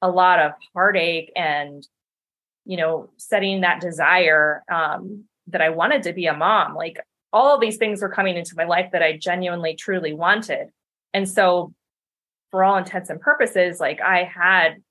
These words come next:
made it. I had all the things that I really wanted, um, or at least I thought that I wanted. And yet there was still this missing piece. And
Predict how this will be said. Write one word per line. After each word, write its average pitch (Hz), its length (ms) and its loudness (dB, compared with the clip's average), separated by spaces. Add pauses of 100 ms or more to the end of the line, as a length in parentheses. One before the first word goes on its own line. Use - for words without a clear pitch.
(100)
made 165 400 -6
it. 170 260 0 (500)
I 196 100 2
had 214 300 2
all 214 280 4
the 208 120 -2
things 202 380 -8
that 190 100 0
I 180 60 4
really 180 280 -2
wanted, 196 680 -2 (420)
um, 165 340 2
or 180 160 -4
at 185 60 -2
least 190 280 -2
I 160 320 -2
thought 311 280 -2
that 185 100 2
I 147 140 2
wanted. 170 460 -2 (180)
And 208 200 0
yet 247 280 4
there 208 120 2
was 208 220 -6
still 220 360 2
this 196 260 -4
missing 190 400 -6
piece. 233 640 -8
And 185 480 2